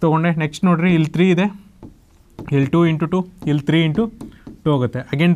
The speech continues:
ತ್ರೀ ಕಾಮನ್ ಇದೆ, ತ್ರೀ ತೊಗೊಂಡೆ. ನೆಕ್ಸ್ಟ್ ಟೂ ಕಾಮನ್ ಇದೆ, ಟೂ ತೊಗೊಂಡೆ, ಇನ್ನು ಉಳಿದಿದ್ದು ಟೂ. So ಟೋಟಲ್ ಎಷ್ಟು ಕೆಲಸ ಆಗುತ್ತೆ ನೋಡ್ರಿ, ಆರು ಮೂರಲೆ ಹದಿನೆಂಟು, ಹದಿನೆಂಟು ಎರಡಲೆ ಮೂವತ್ತಾರು, ಮೂವತ್ತಾರು ಎರಡಲೆ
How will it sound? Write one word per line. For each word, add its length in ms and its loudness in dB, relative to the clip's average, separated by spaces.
ತ್ರೀ 100 4
ಕಾಮನ್ 300 2
ಇದೆ, 120 -2
ತ್ರೀ 140 0
ತೊಗೊಂಡೆ. 280 0
ನೆಕ್ಸ್ಟ್ 220 -4
ಟೂ 60 4
ಕಾಮನ್ 300 2
ಇದೆ, 140 -2
ಟೂ 80 2
ತೊಗೊಂಡೆ, 280 0
ಇನ್ನು 180 2
ಉಳಿದಿದ್ದು 300 2
ಟೂ. 80 2
So 60 0
ಟೋಟಲ್ 260 0
ಎಷ್ಟು 160 -4
ಕೆಲಸ 220 0
ಆಗುತ್ತೆ 260 0
ನೋಡ್ರಿ, 180 2
ಆರು 160 2
ಮೂರಲೆ 280 2
ಹದಿನೆಂಟು, 400 0
ಹದಿನೆಂಟು 420 2
ಎರಡಲೆ 180 4
ಮೂವತ್ತಾರು, 440 2
ಮೂವತ್ತಾರು 440 2
ಎರಡಲೆ 220 2